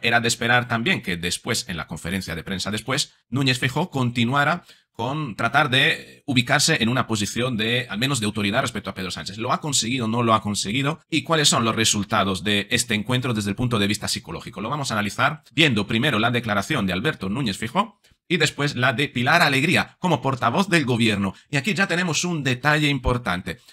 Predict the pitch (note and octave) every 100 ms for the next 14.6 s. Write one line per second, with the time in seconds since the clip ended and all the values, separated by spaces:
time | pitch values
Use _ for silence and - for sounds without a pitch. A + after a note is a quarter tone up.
0 | _ - - D#3+ A2+ A2+ B2 F3+ E3+ D3+
1 | B2 A2 G2 G2 D3 C#3 A#2+ G#2+ G2 F#2+
2 | - B2 A2+ A#2+ C3+ A2+ - - C3 G#2
3 | G2+ A2+ B2 G2 - B2 F#2 - _ -
4 | C3 B2 A#2 A#2 A2+ G#2+ - D#3+ F#2+ -
5 | _ B2 C#3 - A#2 G3 F3+ C#3 G2+ A#2
6 | - D3 F#3+ C#3 B2 - - - F3+ D3+
7 | D#3+ D3 D3 - D3+ C#3 D3 B2 A2+ C3
8 | B2 C#3 C#3+ A#2 A2 B2+ B2 A2 G2 F2
9 | - - _ D3 F#3 F#3 D#3+ A#2 F3 F3
10 | D#3+ A2+ A2+ A2+ F3+ F3 C#3+ A#2+ A2+ G#2+
11 | C#3 G#2+ A2+ D3+ - D3+ - _ _ D#3+
12 | D3+ D#3 C3+ - B2 C3+ F#3 D3+ G#2+ G2
13 | - - _ _ - G#3+ D#3 - A#3 A3+
14 | - G#2 - F#3 B2 -